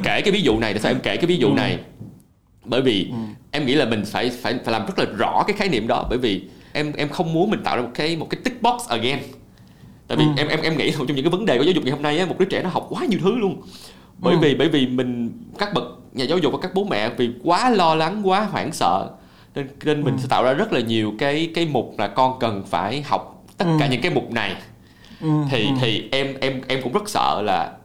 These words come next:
Speaker 1: nếu mình nói không rõ á, mình sẽ tạo ra thêm một cái, ờ, một cái checkbox nữa á, xong mọi người lại tiếp tục
Speaker 2: Rồi.
Speaker 1: tích vô. Và đôi khi á,
Speaker 2: <laughs>
Speaker 1: ờ, một đứa trẻ nó lại là không, nó có thể là không có xuất sắc trong cái chuyện như một cái đám đông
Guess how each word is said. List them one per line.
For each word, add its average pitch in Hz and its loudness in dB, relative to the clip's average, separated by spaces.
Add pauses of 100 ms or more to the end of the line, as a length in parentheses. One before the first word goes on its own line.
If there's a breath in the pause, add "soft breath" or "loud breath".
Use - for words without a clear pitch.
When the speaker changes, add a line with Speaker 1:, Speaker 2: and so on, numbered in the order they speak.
(140)
Speaker 1:
nếu 170 -2
mình 151 0
nói 127 2
không 135 0
rõ 101 6
á, 190 4
mình 117 -2
sẽ 143 0
tạo 107 2
ra 131 2
thêm 135 2
một 110 0
cái, 139 2
ờ, 127 4
một 117 -4
cái 156 -2
checkbox - 0
nữa 117 2
á, 233 2 (340 loud breath)
xong 127 -4
mọi 110 0
người 110 2
lại 104 2
tiếp 127 4
tục 117 2
Speaker 2:
Rồi. 120 -4 (100)
Speaker 1:
tích - -2
vô. 147 4 (300 loud breath)
Và 117 2
đôi 175 4
khi 190 4
á, 190 4 (280)
Speaker 2:
<laughs> 202 -6
Speaker 1:
ờ, 135 4
một 127 2
đứa 185 4
trẻ 135 0
nó 202 2
lại 120 2
là 113 0 (300)
không, 180 -2 (560)
nó 147 -2
có 226 -2
thể 131 0
là 143 2
không 175 -2
có 202 0
xuất 254 -4
sắc 254 0
trong 175 -2
cái 190 2
chuyện 120 0
như 156 -2
một - -4
cái - -4
đám 196 0
đông 180 0